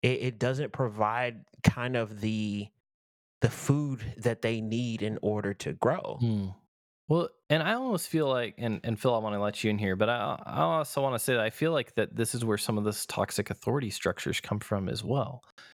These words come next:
Speaker 1: Mm.
Speaker 2: because we feel like the success or the goodness or the, you know, whatever, the, the positive virtue of a church is derived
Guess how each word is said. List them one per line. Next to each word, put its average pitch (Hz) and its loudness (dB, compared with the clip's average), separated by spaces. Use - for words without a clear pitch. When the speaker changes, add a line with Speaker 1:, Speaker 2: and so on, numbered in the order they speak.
Speaker 1:
Mm. 139 4
Speaker 2:
because 104 0
we 107 0
feel 117 2
like 107 -2
the 101 -2
success - 0
or 98 -2
the 98 2
goodness 104 0
or 98 0
the, 95 -2
you 104 6
know, 92 -2
whatever, 104 0
the, 101 0
the 98 2
positive 110 2
virtue 107 2
of 95 -2
a 95 -2
church - 2
is 92 -2
derived 95 0